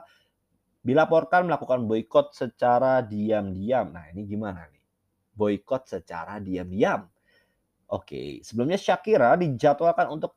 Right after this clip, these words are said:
tampil dalam pembukaan Piala Dunia dua ribu dua puluh dua, tetapi berubah pikiran pada menit terakhir. Menurut kantor berita Spanyol, El Programa de Ana Rosa, Pembawa acara Adriana Doronsoro mengatakan, "Sudah dikonfirmasi kepada saya bahwa Shakira tidak akan tampil pada acara pembukaan.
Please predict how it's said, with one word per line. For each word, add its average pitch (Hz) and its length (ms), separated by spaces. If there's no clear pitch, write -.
tampil 196 640
dalam 127 480
pembukaan 107 400
Piala 107 320
Dunia 101 320
dua 120 80
ribu 101 160
dua 101 160
puluh 135 140
dua, 92 120
tetapi 95 400
berubah 147 640
pikiran 175 720
pada 90 240
menit 87 220
terakhir. - 340
Menurut 120 240
kantor 127 320
berita 107 240
Spanyol, 95 640
El 180 480
Programa 113 800
de 123 480
Ana 110 160
Rosa, 90 720
Pembawa 208 240
acara 202 240
Adriana 170 560
Doronsoro 165 960
mengatakan, 143 560
"Sudah 156 160
dikonfirmasi 160 800
kepada 123 240
saya 120 320
bahwa 104 240
Shakira 104 400
tidak 95 240
akan 90 160
tampil 95 560
pada 101 240
acara 90 240
pembukaan. 117 480